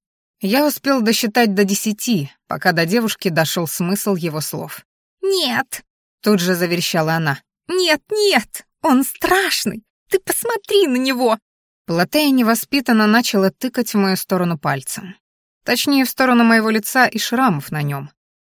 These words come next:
"Вы, леди, как оказалось, тоже не в моем вкусе", озвучил я свои выводы, поднимаясь на ноги. "Благодарю за чай". "Но как же..." Что хотел мне сказать хворенький, я дослушивать не стал,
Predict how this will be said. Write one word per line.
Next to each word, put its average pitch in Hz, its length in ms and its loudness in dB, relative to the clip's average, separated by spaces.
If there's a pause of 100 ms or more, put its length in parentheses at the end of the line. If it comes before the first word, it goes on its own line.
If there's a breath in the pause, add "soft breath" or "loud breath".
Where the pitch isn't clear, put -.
(180)
"Вы, 185 300 0
леди, 233 360 2
как 208 220 0
оказалось, 202 580 4
тоже 214 380 0
не 160 120 -2
в 151 60 -6
моем 165 300 -2
вкусе", - 560 -8 (360)
озвучил 190 520 0
я 170 160 0
свои 175 240 -2
выводы, 220 400 0
поднимаясь 170 560 -2
на 147 160 -2
ноги. 139 320 -12 (360)
"Благодарю 233 640 0
за 233 140 2
чай". 139 400 -6 (500)
"Но 208 440 4
как 220 340 0
же..." 175 320 0 (460)
Что - 240 0
хотел 262 340 2
мне 233 180 4
сказать 214 420 -2
хворенький, 185 840 -4
я 226 240 -2
дослушивать 226 640 -2
не 202 100 2
стал, - 380 -8